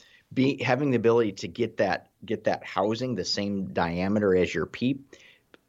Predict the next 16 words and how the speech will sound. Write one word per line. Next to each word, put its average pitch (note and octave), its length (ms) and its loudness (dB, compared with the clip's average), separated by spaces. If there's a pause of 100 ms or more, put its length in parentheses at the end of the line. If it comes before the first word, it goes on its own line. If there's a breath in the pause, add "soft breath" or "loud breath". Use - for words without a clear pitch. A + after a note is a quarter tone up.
(100)
is, F#2+ 320 4
is G2 200 4
more G2+ 140 6
beneficial G2+ 540 2
to E2+ 80 -2
accuracy F2+ 500 -4
'cause E2 220 -12
now G#2 180 0
your G2 220 0
eye G2 180 4
can F2 220 -8
align F2+ 420 -8
those E2+ 240 -10
much, F2+ 400 -4
much E2 320 -6
easier. E2 540 -4